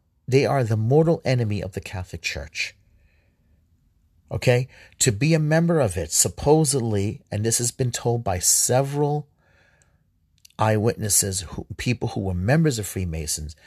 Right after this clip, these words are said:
they will ask you to strip down, practically almost naked down to your underwear. And they will tie a,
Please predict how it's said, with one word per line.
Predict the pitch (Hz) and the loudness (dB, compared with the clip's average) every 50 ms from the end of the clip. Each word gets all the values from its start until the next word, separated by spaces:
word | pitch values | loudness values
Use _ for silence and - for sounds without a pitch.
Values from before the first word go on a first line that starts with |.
| - - - - - _ - | -20 -20 -20 -20 -18 _ 0
they | 107 110 110 | 2 2 2
will | 104 104 107 | 2 2 0
ask | 104 120 143 - - - | 0 0 0 -2 -4 -6
you | 117 | -6
to | - 104 | -4 -2
strip | - - - - 135 127 - _ - | -2 -2 0 0 -2 -2 -2 _ -2
down, | 135 135 139 135 123 90 76 - _ - _ _ _ _ _ _ _ _ _ _ | -2 0 2 0 0 -2 -4 -8 _ -20 _ _ _ _ _ _ _ _ _ _
practically | - - 127 131 127 - 135 - 143 131 | -2 0 0 0 0 -2 -4 -4 -4 -2
almost | - 131 127 113 107 107 - - | 0 0 0 0 0 -2 -4 -4
naked | - 110 107 104 - 110 95 - | -2 0 0 0 -2 -4 -6 -4
down | - 98 104 104 | -4 -4 -2 -2
to | - - | -2 -2
your | 104 98 95 95 | -2 -2 -2 -2
underwear. | 95 104 92 90 82 78 - - - - _ _ - - _ _ _ - - - - - _ | -2 -2 -2 -4 -6 -6 -10 -12 -14 -18 _ _ -20 -20 _ _ _ -20 -20 -20 -20 -6 _
And | - 113 104 101 | 0 2 2 2
they | 107 113 110 | 2 2 2
will | 98 98 95 | 0 -2 -4
tie | - - - 120 120 131 135 139 - - | -4 -4 -2 -2 0 0 0 -2 -4 -4
a, | - 117 110 107 104 104 101 92 80 | -4 -2 -2 0 0 -2 -2 -4 -6